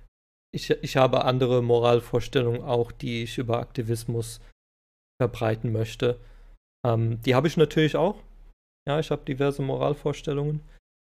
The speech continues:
Aber eben dieses, äh, auf das Naturrecht zu pochen, um eben diesen Kampf aller gegen aller zu deeskalieren, das, das ist halt die Hauptsache.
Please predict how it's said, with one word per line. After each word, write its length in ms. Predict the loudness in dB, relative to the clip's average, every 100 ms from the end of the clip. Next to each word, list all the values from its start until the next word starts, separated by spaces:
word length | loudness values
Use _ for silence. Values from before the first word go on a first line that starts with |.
| _ 2
Aber 540 | 4 6 6 4 -2 -14 -20 -20 -18 0
eben 180 | 2 4
dieses, 380 | 2 0 -6
äh, 320 | -12 -16 -18 -20 _ -4
auf 120 | 0
das 180 | 0 2
Naturrecht 580 | -2 0 0 2 -2
zu 140 | -4 -8
pochen, 480 | 0 0 0 -2 -2
um 240 | -2 -2
eben 540 | -2 0 0 -2 -4 -6
diesen 280 | -4 -2 -4
Kampf 320 | -4 -6 -4
aller 200 | -2 -2
gegen 260 | -2 -4 -4
aller 380 | -2 0 0 -4 -14 -20 _ _ _ -8
zu 160 | -6
deeskalieren, 960 | -2 0 0 0 0 0 0 0 -2 -6 -14 _ _ _ _ _
das, 300 | 0 0 4
das 200 | 4 6
ist 220 | 0 0
halt 220 | 0 0
die 80 | -2
Hauptsache. 640 | -2 -2 -2 -2 0 -4